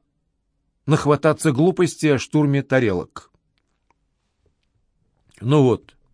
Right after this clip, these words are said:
Только скажешь что-нибудь необдуманное, и далеко не глупый человек сделает из твоих слов такие выводы,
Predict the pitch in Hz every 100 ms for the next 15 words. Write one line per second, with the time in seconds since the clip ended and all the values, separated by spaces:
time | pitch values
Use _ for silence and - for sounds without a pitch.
0 | _ _ _ _ _ _ - - - -
1 | - _ _ _ 147 139 143 - 156 131
2 | 123 - 135 127 123 - 120 110 101 156
3 | 139 117 110 107 101 92 _ _ _ _
4 | _ _ _ _ - 120 123 123 135 127
5 | 107 120 117 - 120 123 139 95 113 123
6 | 120 113 - 120 110 - 123 123 147 -
7 | 113 107 147 143 104 98